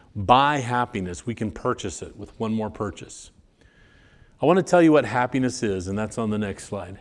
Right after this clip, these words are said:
Happiness is a choice that is allowed when contentment is practiced. Happiness is a choice that is allowed when contentment is practiced. Happiness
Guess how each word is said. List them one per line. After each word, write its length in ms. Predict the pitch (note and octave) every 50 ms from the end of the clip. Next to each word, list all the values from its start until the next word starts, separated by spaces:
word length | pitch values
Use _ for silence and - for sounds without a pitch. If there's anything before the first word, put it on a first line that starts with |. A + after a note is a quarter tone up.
| - -
Happiness 680 | - C3+ C#3 C#3+ - C3+ G#2+ F#2+ G2 G2+ G2 - - _ _ - - - - _ _
is 180 | - B2+ A2+ G#2
a 80 | A2 G2+
choice 760 | - - - - - D#3+ D3 A#2+ G#2 G2 F#2+ F2+ - - - _ _ _ _ _ -
that 100 | - A2
is 140 | A#2 G#2+ G2+
allowed 600 | A2+ G#2+ G#2 A#2 B2+ C3 A#2+ A2 G#2+ G#2+ G#2 G#2+
when 260 | A#2+ A#2 A2 G#2+ G2
contentment 680 | - G#2+ G#2 F#2 - - C3 B2+ G2+ G#2+ G#2+ G#2+ -
is 140 | - G2+ -
practiced. 680 | - - A2+ G#2+ G2+ F#2 - - G2 - - - - - - - - - _ _ _ _ _ _ _ _ _ _ _ _ _ _ _ _ _ - - _ _ _ _ - _
Happiness 600 | - - D#3 D#3+ D#3+ - F3 E3 F3 E3 - -
is 180 | - D3+ C3 A#2+
a 100 | B2 G#2+
choice 920 | - - - - - F#3 F3 C3 F#2+ F#2 G#2+ - - - - - - - _ _ _ -
that 100 | A2 A2
is 120 | A#2 G#2
allowed 480 | G#2+ A2 A2 A#2+ C3 B2+ A#2+ A2+ A2 G#2
when 140 | G#2+ G#2 G2
contentment 560 | - A2 G#2 F#2+ - - B2 A2 G2 G#2 G2
is 100 | F#2+ F2
practiced. 680 | - - G#2 G2+ F#2 - - - - - - - - _ _ _ _ _ _ _ _ _ _ _ _ _ _ _ _ _ _ _ _ _ _ _ _
Happiness 760 | - C3+ C#3+ D3+ - F3 E3+ F3+ F3+ E3 - - - - -